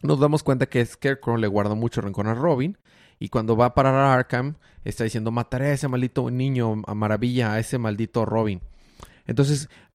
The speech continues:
vuelve a abrir y cerrar los ojos y luego está en una pelea clandestina, abre y cierra los ojos y luego está en motocicleta, o sea, a veces no sabe ni quién es. Entonces, en una de esas está ahí, este, a-, am, se vuelve taxista,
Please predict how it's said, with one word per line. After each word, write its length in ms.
vuelve 360
a 80
abrir 220
y 60
cerrar 200
los 140
ojos 280
y 60
luego 100
está 140
en 60
una 120
pelea 220
clandestina, 840
abre 260
y 40
cierra 180
los 140
ojos 180
y 40
luego 120
está 140
en 60
motocicleta, 680
o 20
sea, 120
a 40
veces 180
no 100
sabe 260
ni 120
quién 300
es. 280
Entonces, 360
en 140
una 180
de 120
esas 200
está 540
ahí, 480
este, 640
a-, 180
am, 800
se 140
vuelve 220
taxista, 560